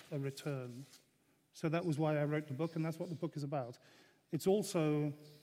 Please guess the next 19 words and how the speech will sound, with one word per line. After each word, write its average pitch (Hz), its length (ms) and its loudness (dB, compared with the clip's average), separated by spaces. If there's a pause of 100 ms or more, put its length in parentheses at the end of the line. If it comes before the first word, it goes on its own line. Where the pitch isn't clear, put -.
(600)
about 156 320 4
the 160 80 8
English 147 320 4
class 175 340 -2
system 170 580 0
and 156 200 2
the 151 60 4
English 147 320 2
boarding 160 420 0
schools, 135 560 -4
which 139 280 -6
are 131 280 -4 (800)
factories 143 800 -2
for 139 260 -2
producing 135 720 -2
the 135 60 -6
kinds 135 420 -4
of 143 80 -4
sociopaths 135 1000 -4